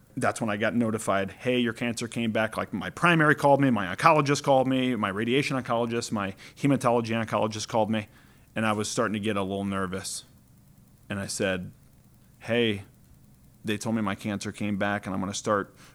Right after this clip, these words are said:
radiation." She's like, "Oh my God, I'm gonna be there for you. We're, we're gonna do treatments together." So I was like, "Cool." And so I, I took her on a trip before I started treatments 'cause I didn't know how sick I was gonna get. We started treatments, and then two weeks into my treatments,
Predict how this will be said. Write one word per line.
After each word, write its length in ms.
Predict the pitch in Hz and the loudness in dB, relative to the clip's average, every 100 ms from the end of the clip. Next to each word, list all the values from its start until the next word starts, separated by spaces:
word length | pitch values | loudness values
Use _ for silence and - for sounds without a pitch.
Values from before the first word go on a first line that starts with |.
| - | -6
radiation." 400 | 104 113 113 107 | -2 -2 -2 -4
She's 200 | 123 110 | -4 -6
like, 140 | - | -6
"Oh 40 | |
my 120 | 175 175 | -6 -6
God, 100 | 156 | -6
I'm 60 | |
gonna 100 | 156 | -6
be 120 | 139 143 | -4 -4
there 160 | 147 | -4
for 160 | 139 147 | -4 -2
you. 360 | 143 147 143 - - - - - - | 0 0 -4 -8 -20 -20 -20 -18 -12
We're, 160 | 113 135 | -8 -6
we're 140 | 143 | -4
gonna 80 | 135 | -2
do 140 | 135 | -4
treatments 320 | 131 165 131 - | -4 -4 -4 -4
together." 240 | 110 98 | -4 -4
So 120 | - | -6
I 20 | |
was 80 | 85 | -8
like, 140 | - - | -10 -6
"Cool." 460 | - 226 160 104 | 0 4 4 2
And 160 | 98 95 | -2 -6
so 180 | 107 98 | -4 -2
I, 120 | 95 - - - | -2 -8 -14 -10
I 60 | |
took 160 | 101 123 | -6 -4
her 60 | 113 | -2
on 80 | 95 | -2
a 40 | |
trip 300 | - 156 147 | -2 0 0
before 260 | 113 - 107 | -2 -2 -2
I 20 | |
started 240 | - 95 | -2 -6
treatments 640 | - 147 131 135 131 - - - - | -4 -4 -2 -2 -4 -8 -10 -16 -20
'cause 120 | - | -8
I 60 | 104 | -4
didn't 120 | 127 | -2
know 60 | 117 | -2
how 120 | 95 | -4
sick 260 | - 131 110 | -8 -6 -6
I 60 | |
was 120 | 92 | -6
gonna 160 | 92 85 | -6 -8
get. 280 | 85 90 - - _ - - - - - - - _ - - _ | -6 -8 -8 -18 _ -20 -20 -20 -20 -20 -20 -20 _ -20 -20 _
We 120 | 107 | -6
started 320 | 107 123 110 104 | -2 0 0 0
treatments, 440 | - 143 110 104 | -2 0 -2 -4
and 160 | - 107 | -2 -2
then 360 | 104 101 101 - _ - _ | 0 -2 -4 -12 _ -20 _
two 140 | - 135 | -2 0
weeks 280 | 127 120 - | 2 0 -2
into 160 | 113 | -2
my 160 | 107 104 | 0 -2
treatments, 720 | - 110 92 101 101 - | -2 -4 -2 -4 -6 -8